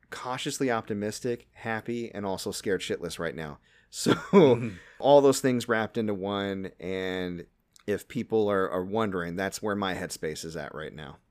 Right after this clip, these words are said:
Speaker 1: So I wanna get that off my chest.
Speaker 2: All right, man. Hey, you got it.
Speaker 1: Yeah. So we have Patreon. <laughs> So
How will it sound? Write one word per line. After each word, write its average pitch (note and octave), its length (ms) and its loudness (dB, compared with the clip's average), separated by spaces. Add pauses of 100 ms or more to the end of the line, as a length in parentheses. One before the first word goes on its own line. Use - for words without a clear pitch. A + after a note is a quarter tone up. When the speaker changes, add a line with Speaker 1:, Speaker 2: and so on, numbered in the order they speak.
(120)
Speaker 1:
So D#2+ 280 -16
I F2+ 60 -8
wanna F2 180 -8
get E2 120 -14
that F#2 120 -6
off E2 160 -10
my E2 80 -12
chest. - 480 -12 (640)
Speaker 2:
All F#2+ 60 -14
right, A2+ 260 -12
man. C3+ 280 -14 (100)
Hey, G#2+ 260 -16
you G2 120 -16
got C#3+ 280 -6
it. - 100 -14 (400)
Speaker 1:
Yeah. F3 220 -6 (400)
So B2 400 2 (300)
we C#3+ 120 0
have G#3 140 4
Patreon. F3 640 4 (140)
<laughs> - 40 -2 (140)
So D3 440 6